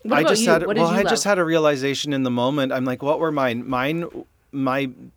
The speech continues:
Speaker 2: the, my favorite part was the opening, and I couldn't get over it, and the closing, like, of, of, um, Carrie writing at that window, and I realized why, because it reminds me of the old show,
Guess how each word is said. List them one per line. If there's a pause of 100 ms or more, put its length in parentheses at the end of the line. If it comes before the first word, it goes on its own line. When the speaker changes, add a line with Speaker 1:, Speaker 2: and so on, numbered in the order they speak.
Speaker 2:
the,
my
favorite
part
was
the
opening,
and
I
couldn't
get
over
it,
and
the
closing,
like,
of, (400)
of,
um, (180)
Carrie
writing
at
that
window,
and
I
realized
why,
because
it
reminds
me
of (240)
the
old
show,